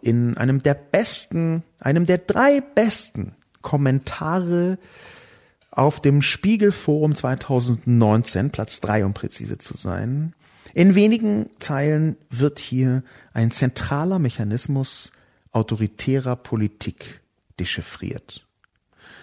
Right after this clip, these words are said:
Das steht so sehr für sich selbst, dieser Kommentar, dass ich den noch nicht mal in der Tiefe analysieren möchte. Aber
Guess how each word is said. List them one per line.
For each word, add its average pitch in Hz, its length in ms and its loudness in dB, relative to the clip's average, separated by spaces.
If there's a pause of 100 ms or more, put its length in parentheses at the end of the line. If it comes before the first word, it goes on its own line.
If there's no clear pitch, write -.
(240)
Das 143 140 4
steht 202 240 2
so 202 180 6
sehr 190 240 6
für 180 180 2
sich 143 240 0
selbst, 156 440 2
dieser 107 200 -2
Kommentar, 98 600 -2
dass 156 160 -2
ich - 100 -10
den 165 120 2
noch 170 160 2
nicht 185 220 0
mal 208 120 0
in 170 100 0
der 160 200 0
Tiefe - 380 -4
analysieren 127 840 -2
möchte. - 420 -12
Aber 151 400 4